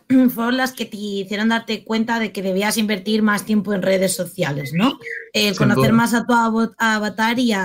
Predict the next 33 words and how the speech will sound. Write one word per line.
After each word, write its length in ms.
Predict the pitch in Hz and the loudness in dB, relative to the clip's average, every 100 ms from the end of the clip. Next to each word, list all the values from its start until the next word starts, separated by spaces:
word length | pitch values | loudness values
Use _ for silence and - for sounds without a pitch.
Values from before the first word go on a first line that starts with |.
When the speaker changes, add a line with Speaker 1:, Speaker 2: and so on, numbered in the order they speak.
| 180 | -4
Speaker 1:
hasta 300 | 185 185 175 | -6 -4 0
dónde 800 | 185 190 180 180 175 170 165 - | 2 2 0 0 -2 -4 -6 -6
lo 100 | 185 | -2
Speaker 2:
Y 60 | 151 | 2
Speaker 1:
que 20 | |
Speaker 2:
el 60 | 123 | 2
Speaker 1:
es 60 | |
Speaker 2:
alcance. 540 | 123 147 165 147 135 139 | 2 0 0 2 2 2
Speaker 1:
el 160 | 220 208 | 0 4
reach, 300 | 226 214 - | 4 2 0
el 120 | 208 | 0
alcance. 680 | 185 185 190 185 185 - - _ _ _ - - | 0 0 0 0 -4 -12 -18 _ _ _ -18 -4
Speaker 2:
Total, 460 | - 139 147 127 139 | 0 2 0 -2 -2
total. 280 | 139 143 139 | 0 0 2
Y 80 | 147 | 4
luego 560 | 156 175 220 - - - - | 4 4 2 -2 -12 -20 -8
marcaremos 520 | 135 143 139 143 170 156 | -2 0 2 2 2 2
Speaker 1:
Mm. 40 | |
Speaker 2:
un 120 | 139 | 0
punto 220 | 156 160 | -2 -4
quizá 180 | 165 139 | -4 -4
un 60 | 147 | -2
poco 140 | 175 | 0
más 140 | 147 139 | 0 0
adelante 260 | 135 131 | 0 0
en 40 | 127 | -2
la 60 | |
entrevista, 420 | 120 123 147 - 185 | -2 -2 -2 -2 0
pero 220 | 143 - | 0 0
esto 280 | 185 185 220 | -2 0 -2
que 80 | 185 | -2
estamos 260 | 175 165 | 0 2
diciendo 540 | 151 143 139 117 113 | 0 0 -2 0 -4